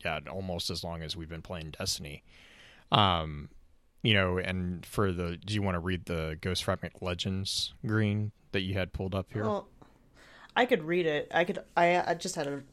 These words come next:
Speaker 2: easy summary of it here. So,
Speaker 1: Okay.
Speaker 2: after the collapse, most Exos knew the Deepstone Crypt only as a dream that many of them would experience.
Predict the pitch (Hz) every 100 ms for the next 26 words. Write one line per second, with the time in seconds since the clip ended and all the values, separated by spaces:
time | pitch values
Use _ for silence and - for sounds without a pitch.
0 | - 180 160 156 - 165 160 147 147 143
1 | - 156 151 143 151 147 - - - -
2 | 165 156 156 143 165 185 185 180 - 165
3 | 147 - - - 175 175 185 196 - 180
4 | - 165 160 160 165 170 170 170 160 -
5 | 170 160 165 160 175 156 156 160 156 -
6 | 165 165 - 160 135 143 139 151 160 165
7 | 165 - 151 156 156 151 151 139 - -
8 | 156 220 294 -